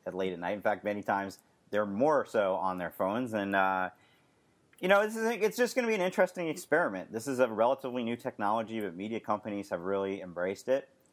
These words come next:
I mean, you were on a Facebook Live show the other night with, uh, at Joel's show that he's gonna be doing every week on Tuesdays. And we just think that, you know, you've just watched the big games. You're, you're wanting to know, you wanna talk about it with your friends. You wanna know what's happening.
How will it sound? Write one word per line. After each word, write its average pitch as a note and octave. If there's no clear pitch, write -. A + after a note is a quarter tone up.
I F2
mean, F#2
you A2+
were A#2
on A2
a G2
Facebook G2+
Live F#2+
show G2
the F#2
other F#2
night F#2+
with, F#2
uh, E2+
at -
Joel's G2+
show G#2+
that G#2+
he's G2
gonna F#2+
be F#2
doing F2+
every E2
week G2
on E2+
Tuesdays. A#2
And G2
we G2
just A#2
think A2
that, G2
you G#2+
know, G#2
you've F#2+
just -
watched F#2+
the G2
big F#2+
games. A2+
You're, F2
you're E2+
wanting G2
to F#2+
know, G2+
you G#2+
wanna A2
talk G#2+
about G#2+
it -
with F#2+
your F2+
friends. G#2+
You F#2
wanna F#2
know F#2+
what's F#2
happening. G2+